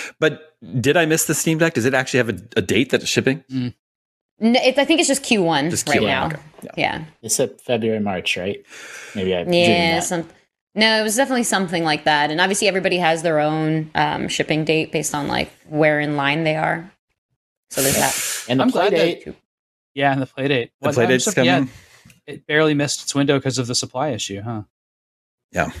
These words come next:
Speaker 4: They, they had that battery issue and delayed
Speaker 3: Mm-hmm.
Speaker 4: the product.
Speaker 1: But it's weird 'cause
Speaker 4: Um,
Speaker 1: we, we reviewed it. Seth reviewed it, right?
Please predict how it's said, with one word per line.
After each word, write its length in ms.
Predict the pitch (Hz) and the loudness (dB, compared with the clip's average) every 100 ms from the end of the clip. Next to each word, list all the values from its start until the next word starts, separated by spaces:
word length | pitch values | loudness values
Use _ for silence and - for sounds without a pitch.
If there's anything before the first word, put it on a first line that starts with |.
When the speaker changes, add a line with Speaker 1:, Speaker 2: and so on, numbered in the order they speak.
| - _ - | -18 _ -8
Speaker 4:
They, 160 | 131 | -6
they 100 | 143 | -4
had 160 | 135 165 | -4 0
that 140 | 175 117 | 0 0
battery 640 | 113 110 110 104 101 - _ _ _ | 0 2 2 0 -4 -8 _ _ _
issue 440 | 113 - 113 101 98 | -4 -2 0 0 0
and 200 | 95 92 | -2 -4
delayed 260 | 104 95 95 | -2 0 0
Speaker 3:
Mm-hmm. 100 | 180 | 0
Speaker 4:
the 60 | - | -2
product. 580 | - 92 90 82 - - _ | -2 -4 -4 -8 -14 -20 _
Speaker 1:
But 120 | 143 | 0
it's 120 | 143 127 | 0 2
weird 200 | 156 139 | 0 2
'cause 140 | 107 | 2
Speaker 4:
Um, 80 | 104 | 4
Speaker 1:
we, 280 | 139 160 - | 2 0 -2
we 120 | 143 | 0
reviewed 300 | 160 110 180 | 2 2 0
it. 240 | 127 73 - | -2 -6 -6
Seth 260 | - 208 | -2 -2
reviewed 260 | 120 85 87 | -2 -4 -4
it, 60 | 76 | 0
right? 220 | 110 | -2